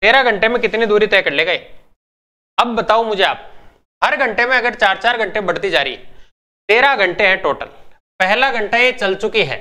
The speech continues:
यानी इसने शुरुआत कर दी यहां से लेके यहां तक, पहला घंटा ये चल चुकी, तो भाई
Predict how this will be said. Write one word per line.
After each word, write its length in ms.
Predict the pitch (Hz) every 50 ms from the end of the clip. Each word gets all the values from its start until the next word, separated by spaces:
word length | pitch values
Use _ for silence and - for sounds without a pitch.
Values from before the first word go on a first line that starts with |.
| - - -
यानी 180 | 160 190 220 233
इसने 240 | 220 226 233 240 226
शुरुआत 420 | - 208 185 190 196 214 226 226 -
कर 120 | 196 180
दी 100 | 190 247
यहां 240 | 233 214 185 170 165
से 120 | 156 - 208
लेके 240 | 202 196 190 240
यहां 200 | 240 214 170 139 139
तक, 140 | - 123 - - - - - - _ _ _ _ _ _ _ _ -
पहला 280 | 175 185 220 254 262
घंटा 240 | 233 226 208 180 220
ये 120 | 226 233 220
चल 220 | 226 180 165 160
चुकी, 360 | 147 - 165 147 - 180 202 214
तो 120 | 220 226 190
भाई 160 | 170 208